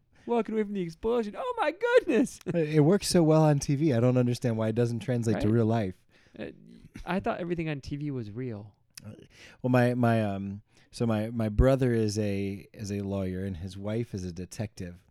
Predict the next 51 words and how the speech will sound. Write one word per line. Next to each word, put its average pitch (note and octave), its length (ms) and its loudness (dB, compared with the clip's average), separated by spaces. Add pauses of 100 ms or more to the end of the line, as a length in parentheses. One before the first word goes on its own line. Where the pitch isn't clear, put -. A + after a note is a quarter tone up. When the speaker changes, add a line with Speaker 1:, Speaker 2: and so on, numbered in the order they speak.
(420)
Speaker 2:
and G2+ 120 -10
I G2 80 -8
keep - 320 -6
telling C3 440 -4
them G#2 180 -6
to - 120 -8
go A2+ 200 -2
ahead G#2+ 260 -2
and, G#2 160 -2
and G2+ 300 -2 (280)
watch - 460 -4
the, G#2+ 340 -2
uh, G2 100 -6
T - 160 -8
V B2+ 140 -2
show G#2+ 260 -8
Lethal G#2+ 360 -6
Weapon. F#2+ 460 -10 (220)
Speaker 1:
Oh. C3 340 0
Speaker 2:
And B2 360 0
I, A#2 460 -10
I B2 40 -2
told B2 220 -2
my G#2 120 -2
brother, C3+ 500 2 (440)
who, B2 340 -4
who A#2+ 200 -2
is G#2 180 -6
the, G#2 240 -6
'cause A2+ 180 -8
it's A#2 140 -6
a C3 40 -4
little, B2+ 200 -2
it's A#2+ 140 -10
opposite A2+ 540 -8
on G#2+ 140 -8
this G#2+ 220 -6
one, G2 140 -8
where G2 120 -6
my G2 180 -6
brother's G#2+ 400 -4
the G#2 120 -10
lawyer G2 340 -6
and, F#2 140 -10
and G2 220 -10
my F#2+ 320 -10 (300)
sister-in-law, G#2 720 -6
she, A2+ 280 -6
she's G2+ 200 -10
the G2 80 -8
detective. F#2 640 -6